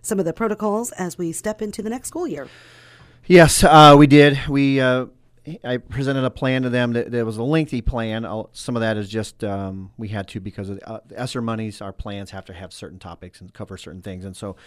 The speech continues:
Speaker 2: but the, the, the biggest thing I think most people are, are asking about would be the use of masks in schools. And so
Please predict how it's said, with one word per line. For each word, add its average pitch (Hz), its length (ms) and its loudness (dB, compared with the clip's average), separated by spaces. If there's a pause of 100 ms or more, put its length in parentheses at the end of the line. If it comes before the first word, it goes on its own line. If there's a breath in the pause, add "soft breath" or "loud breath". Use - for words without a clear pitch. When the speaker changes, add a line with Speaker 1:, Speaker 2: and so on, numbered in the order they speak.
(200 loud breath)
Speaker 2:
but 160 120 -4
the, 151 180 4
the, 135 220 -4
the 151 140 -6
biggest 175 300 -2
thing 135 220 0
I 120 140 -2
think 110 260 -10
most 110 220 -10
people 104 260 -10
are, 98 80 -6
are 107 380 -14 (180)
asking 107 340 -8
about 98 220 -8
would 98 120 -12
be 101 200 -10
the 117 160 -12
use 107 300 -8
of 92 120 -14
masks 95 440 -12
in 90 80 -10
schools. 90 480 -12
And 95 100 -10
so 110 240 -2